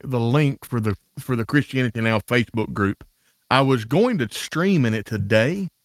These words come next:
but I've got something, I got some setting messed up.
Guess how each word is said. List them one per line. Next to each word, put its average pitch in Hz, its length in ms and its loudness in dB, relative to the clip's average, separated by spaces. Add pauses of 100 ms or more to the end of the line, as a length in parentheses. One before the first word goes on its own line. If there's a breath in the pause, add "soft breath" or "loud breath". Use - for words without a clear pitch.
(400)
but 120 340 4
I've 123 160 0
got 156 200 0
something, 117 600 -2
I 120 80 -2
got 151 140 0
some 147 200 0
setting 113 480 2
messed 104 320 -2
up. 104 260 -4